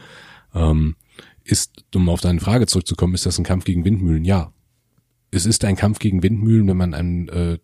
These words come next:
testenden Verband behauptet, man wird es schaffen, dass dann nur cleane Athleten auf der Bühne stehen, weil ich werde es halt nie verhindern können, dass irgendeiner irgendwas nimmt und dann trotzdem da steht. Und wenn ich alle testen möchte, dann ist es wahrscheinlich, äh, untragbar, dann wird es so teuer werden.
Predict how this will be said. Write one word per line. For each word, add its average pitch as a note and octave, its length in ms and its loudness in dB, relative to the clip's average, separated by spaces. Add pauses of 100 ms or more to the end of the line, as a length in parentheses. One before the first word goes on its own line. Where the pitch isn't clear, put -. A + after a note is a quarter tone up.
testenden F2+ 480 -2
Verband F#2 520 0 (460)
behauptet, F2+ 800 -2
man E2+ 160 -2
wird A2+ 220 0
es F#2+ 100 -2
schaffen, G2 380 -2
dass F2+ 160 -2
dann F2+ 240 0
nur B2+ 500 2 (180)
cleane G2+ 360 0
Athleten F2+ 400 -2
auf D2+ 100 -4
der D#2+ 120 -2
Bühne D#2 200 -4
stehen, D#2 220 -2
weil D#2 100 0
ich - 80 -8
werde F#2 100 2
es - 100 -6
halt D#2+ 140 -4
nie E2+ 380 0 (220)
verhindern E2 400 2
können, D#2 320 -2 (200)
dass - 180 -6
irgendeiner F2 400 -2
irgendwas D#2+ 340 -4
nimmt F#2 200 2
und E2 80 0
dann D#2+ 180 0
trotzdem E2 360 0
da D#2 140 -2
steht. - 320 -2 (520)
Und E2+ 140 0
wenn E2+ 100 4
ich - 140 -4
alle G#2+ 240 4
testen G2+ 380 2
möchte, G#2 300 4
dann F2+ 220 2
ist - 80 -4
es - 80 -4
wahrscheinlich, F#2 480 0
äh, F2 220 0
untragbar, F#2 760 -2
dann E2 160 -2
wird F2 140 -2
es - 120 -6
so A2 160 2
teuer E2+ 360 0
werden. E2+ 340 0